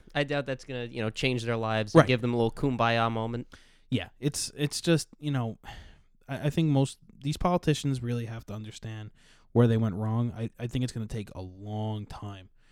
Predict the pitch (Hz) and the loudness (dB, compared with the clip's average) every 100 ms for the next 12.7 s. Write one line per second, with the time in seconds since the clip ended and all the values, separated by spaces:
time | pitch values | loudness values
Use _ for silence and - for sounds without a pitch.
0 | - - - 107 104 - 104 101 98 90 | -20 -12 -2 -2 -2 -6 -8 -8 -8 -8
1 | 92 110 151 202 156 120 127 131 123 117 | -6 0 4 4 4 2 0 2 0 0
2 | 123 - 135 139 147 156 151 151 127 120 | -2 0 2 4 6 6 6 4 2 0
3 | - 143 143 147 123 107 117 - 101 101 | 0 0 4 4 4 -2 -8 -10 -10 -10
4 | 104 - 101 - - - - - 131 147 | -12 -12 -16 -16 -20 -20 -6 0 2 4
5 | 147 - - - 131 - 147 143 - 127 | 2 0 -10 -10 -8 -2 2 2 2 -2
6 | 117 107 107 101 104 - 104 - - 104 | 0 -2 -4 -4 -4 -6 -12 -12 -8 -6
7 | 98 95 - _ _ _ - - 104 101 | -6 -8 -14 _ _ _ -12 -2 0 0
8 | - 123 104 - 127 120 113 110 - 117 | -2 0 0 0 2 2 2 -2 -2 -2
9 | 107 160 170 131 165 - 165 190 - 180 | 0 4 6 6 4 2 2 2 8 8
10 | 180 196 - 127 - 175 180 180 135 117 | 10 6 6 4 4 0 2 2 0 2
11 | 123 139 151 143 - 123 120 107 113 113 | 4 4 4 2 4 4 4 4 2 2
12 | 107 104 - 107 110 123 | -4 -8 -14 -12 -6 -4